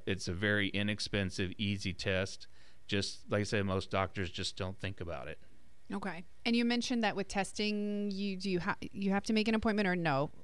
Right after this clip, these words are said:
Speaker 2: with the, uh, Department of Health?
Speaker 1: At the Florida Department of Health, we have recently implemented testing kind of on demand. Uh, you can go there, uh, and we have someone available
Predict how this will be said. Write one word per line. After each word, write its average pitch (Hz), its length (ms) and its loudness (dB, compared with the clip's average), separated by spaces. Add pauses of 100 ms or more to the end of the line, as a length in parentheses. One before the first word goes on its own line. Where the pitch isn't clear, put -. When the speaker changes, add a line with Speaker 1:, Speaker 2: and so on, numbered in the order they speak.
Speaker 2:
with 175 200 -2
the, 160 220 2
uh, 147 180 0
Department 160 360 -2
of 135 80 -4
Health? - 260 -6 (880)
Speaker 1:
At 120 180 2
the 104 160 2
Florida 151 340 4
Department 156 360 4
of 120 80 0
Health, 107 340 4
we 104 300 2
have 101 180 2
recently 104 560 2
implemented 95 720 0 (280)
testing 101 460 2
kind 104 200 0
of 90 120 0
on 90 260 0
demand. 90 500 -2 (400)
Uh, 95 260 4
you 101 160 0
can 98 220 0
go 101 220 2
there, 107 320 2 (880)
uh, 95 360 4
and 95 200 0
we 95 120 0
have 98 220 2
someone 107 400 0
available 101 720 0